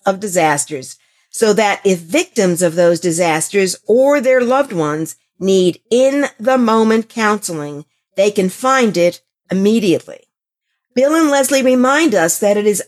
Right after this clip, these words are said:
okay that we are not, and that we accept and acknowledge that we are not perfect, and we may be less focused and less effective than usual during and after traumatic events. All we can do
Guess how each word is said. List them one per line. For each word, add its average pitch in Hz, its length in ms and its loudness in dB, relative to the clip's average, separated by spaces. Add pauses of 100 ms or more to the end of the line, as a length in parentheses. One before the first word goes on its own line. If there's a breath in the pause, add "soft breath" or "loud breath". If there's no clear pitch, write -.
okay 285 720 0
that - 220 -2
we 220 180 0
are 214 140 2
not, 214 500 -2 (420)
and 208 220 -2
that 226 180 -2
we 233 200 2
accept 285 500 -2
and 294 140 0
acknowledge 277 600 -2
that 160 200 -2
we 165 160 0
are 147 80 -4
not 143 380 -6 (420)
perfect, 302 560 0 (100)
and 240 220 2
we 254 160 2
may 247 200 2
be 262 220 0
less 214 420 0
focused 254 640 0
and 233 220 0
less 233 360 -2
effective 156 720 -6 (300)
than 202 200 2
usual 165 600 -6 (340)
during 214 420 2
and 208 140 -2
after 175 460 -2
traumatic 160 560 -4
events. 143 600 -8 (560)
All 269 360 4
we 302 160 2
can 294 220 0
do 214 520 2